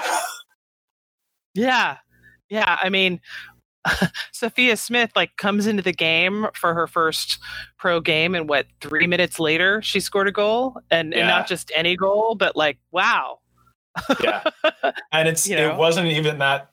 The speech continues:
Speaker 1: you know, it didn't stop after that game. You know, every time she's on the field, like, you can, you can see, um, uh, the, the sharpness of her runs, the, the way she's always,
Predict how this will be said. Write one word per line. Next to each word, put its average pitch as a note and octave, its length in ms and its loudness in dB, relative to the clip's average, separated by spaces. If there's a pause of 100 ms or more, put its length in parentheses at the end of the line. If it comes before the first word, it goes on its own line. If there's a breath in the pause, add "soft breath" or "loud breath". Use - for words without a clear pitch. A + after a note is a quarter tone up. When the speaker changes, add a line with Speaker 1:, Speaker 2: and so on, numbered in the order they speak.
Speaker 1:
you D3 80 -2
know, B2 140 4
it A#2+ 100 0
didn't F3 160 2
stop D3+ 360 0
after C#3 280 0
that A#2 180 0
game. C#3 220 0
You B2 80 -2
know, A#2 180 2
every D#3 300 2
time D#3 400 0
she's D#3 240 -2
on C3+ 160 2
the A2 80 0
field, A2+ 640 -2
like, A2+ 180 2
you D#3 120 0
can, A2+ 300 0 (440 loud breath)
you D#3 140 2
can B2+ 180 0
see, A2+ 720 0 (140)
um, A2 500 0 (680)
uh, B2 120 4 (260)
the, A#2 560 0 (460)
the - 160 -2
sharpness G3+ 540 0
of F3+ 140 0
her E3 120 0
runs, A#2+ 680 0
the, B2 120 0
the B2 200 -2
way F3+ 400 2
she's D#3 400 -2
always, E3+ 680 0